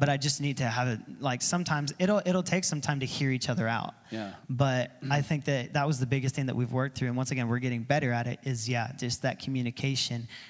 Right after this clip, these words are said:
Speaker 1: and honoring each other's opinion, even if we don't necessarily agree.
Speaker 2: Right.
Speaker 1: You know, it's like, I'm not, I'm not saying you're wrong and I'm right. I'm just saying you do it this way and I'm doing it this
Speaker 2: <clears throat>
Speaker 1: way,
Speaker 2: I think too
Speaker 1: and it's
Speaker 2: ma-,
Speaker 1: okay
Speaker 2: too many
Speaker 1: with that.
Speaker 2: people are willing to throw a relationship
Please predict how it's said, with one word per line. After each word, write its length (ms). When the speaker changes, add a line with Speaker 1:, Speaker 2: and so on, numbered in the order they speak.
Speaker 1:
and 140
honoring 600
each 260
other's 240
opinion, 640
even 200
if 120
we 100
don't 200
necessarily 440
agree. 420
Speaker 2:
Right. 320
Speaker 1:
You 100
know, 140
it's 180
like, 240
I'm 200
not, 420
I'm 180
not 300
saying 580
you're 300
wrong 260
and 80
I'm 240
right. 260
I'm 120
just 180
saying 240
you 160
do 140
it 100
this 220
way 140
and 80
I'm 120
doing 220
it 160
this 220
Speaker 2:
<clears throat> 60
Speaker 1:
way, 160
Speaker 2:
I 100
think 240
too 80
Speaker 1:
and 80
it's 120
Speaker 2:
ma-, 60
Speaker 1:
okay 140
Speaker 2:
too 60
many 160
Speaker 1:
with 100
that. 80
Speaker 2:
people 140
are 140
willing 280
to 80
throw 220
a 60
relationship 680